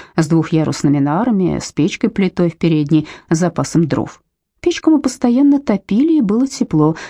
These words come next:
Вот я и называла наши условия в письме к матери очень приличными. А страх,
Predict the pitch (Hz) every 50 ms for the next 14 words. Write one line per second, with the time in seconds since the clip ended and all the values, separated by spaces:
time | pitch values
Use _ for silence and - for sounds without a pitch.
0 | - - _ 185 190 214 269 302 - 208 214 220 254 269 254 226 170 170 147 143
1 | 147 151 151 156 170 165 156 - - 156 147 - - 165 226 262 269 262 - -
2 | 160 - - 156 147 147 - 147 160 226 - - 254 208 - - - - _ -
3 | 156 156 160 - 247 240 - 180 147 135 135 127 - - - 156 139 143 - -
4 | _ _ _ _ _ _ _ _ _ _ _ - 202 202 - - - - - -
5 | 247 247 285 320 - - -